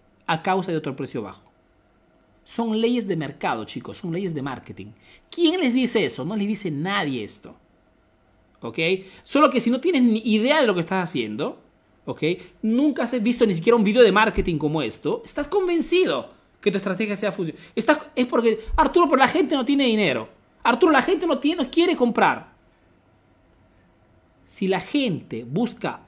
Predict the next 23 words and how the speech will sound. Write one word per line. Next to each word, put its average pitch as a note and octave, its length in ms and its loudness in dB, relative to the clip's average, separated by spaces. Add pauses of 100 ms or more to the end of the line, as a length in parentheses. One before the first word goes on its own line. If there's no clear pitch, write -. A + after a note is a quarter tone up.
(140)
solamente A3 640 -4
en F#3 100 -2
tu - 80 -2
negocio F3 460 -2
precios F#3+ 340 -2
baratos, C#3+ 540 -4
es F#3+ 100 -6
porque G#3+ 300 -2
tú G3 200 2
propones G#3 520 2
solamente C3 420 -6
productos A#2 380 -8
baratos. G2+ 480 -14 (360)
Esta G#3 260 0
es C#3 40 -4
la C3 80 -6
verdad. A2 320 -10 (760)
Estamos G#3+ 680 -4
en D3 100 -4
un C#3+ 140 -4
mercado G#3+ 640 -4
de D#3 180 -4
percepciones, C3+ 1040 -8